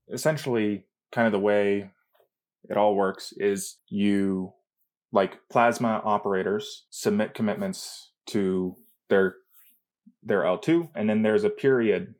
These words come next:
called a challenge period where users and any account on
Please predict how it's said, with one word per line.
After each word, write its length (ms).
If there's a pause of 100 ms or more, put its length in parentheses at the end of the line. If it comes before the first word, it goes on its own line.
(120)
called 180
a 60
challenge 480
period 440 (300)
where 420 (340)
users 680
and 360 (440)
any 200
account 460
on 320